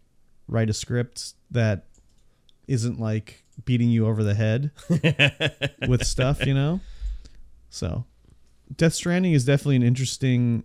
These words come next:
Speaker 1: uh, universe.
Speaker 2: Yes, it definitely is.
Speaker 1: So,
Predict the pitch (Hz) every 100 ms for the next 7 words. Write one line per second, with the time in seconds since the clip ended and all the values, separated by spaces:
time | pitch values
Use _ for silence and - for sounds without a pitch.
0 | - - 92 76 69 60 58 57 52 -
1 | 113 120 147 190 - - 123 127 90 -
2 | - 85 92 87 87 76 170 - - -
3 | _ - - 127 113 110 107 104 104 110